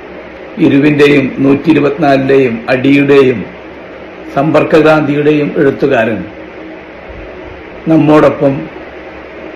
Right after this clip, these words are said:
തൻ്റെ രചനാ രീതികളെക്കുറിച്ചും ര-, രചനാ സങ്കല്പങ്ങളെപ്പറ്റിയും നമ്മോട് സംസാരിക്കുകയും ചെയ്യുന്നു. ഇത് ഇരുവിലെ ഒരു ചെറിയ അധ്യായം,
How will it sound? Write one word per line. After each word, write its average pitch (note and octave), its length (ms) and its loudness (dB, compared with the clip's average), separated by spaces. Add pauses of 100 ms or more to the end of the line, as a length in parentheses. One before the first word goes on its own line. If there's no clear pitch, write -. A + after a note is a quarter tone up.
(320)
തൻ്റെ D3+ 200 2
രചനാ D3+ 580 2 (560)
രീതികളെക്കുറിച്ചും C#3+ 1000 2 (480)
ര-, D#3 320 -2
രചനാ C#3 480 2 (280)
സങ്കല്പങ്ങളെപ്പറ്റിയും C#3+ 1160 2 (340)
നമ്മോട് C#3+ 280 -2
സംസാരിക്കുകയും C3 680 0
ചെയ്യുന്നു. F#2+ 300 0 (720)
ഇത് C3 260 4 (800)
ഇരുവിലെ C3+ 640 2 (280)
ഒരു B2+ 320 0 (420)
ചെറിയ D3 560 4
അധ്യായം, A2+ 520 0